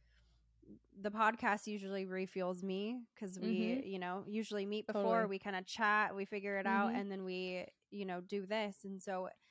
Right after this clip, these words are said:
Speaker 1: if there's a project that's something, or a passion, a hobby, you know, puzzling, knitting, woodworking, whatever, I think spending time in that arena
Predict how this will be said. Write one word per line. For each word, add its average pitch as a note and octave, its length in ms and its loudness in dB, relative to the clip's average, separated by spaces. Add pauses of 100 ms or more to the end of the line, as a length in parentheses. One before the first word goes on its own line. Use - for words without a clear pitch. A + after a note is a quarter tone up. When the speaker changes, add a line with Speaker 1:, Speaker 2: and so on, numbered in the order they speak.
(240)
Speaker 1:
if G#3 120 -6
there's G#3+ 240 -2
a G3 60 0
project C4 800 0
that's G#3 240 -4
something, G3+ 420 -4
or F#3 160 -2
a F#3 60 -4
passion, G3+ 600 -4
a - 100 -4
hobby, F#3 680 -4 (480)
you G3+ 180 -8
know, G3+ 300 -8 (160)
puzzling, G#3 640 -2
knitting, F#3 640 -4
woodworking, F#3+ 580 -2
whatever, F3+ 520 -2
I G3 80 -4
think F#3+ 320 -8 (520)
spending G#3 420 -2
time F#3+ 280 -4
in F3+ 100 -4
that F3 200 -2
arena F#3 600 -4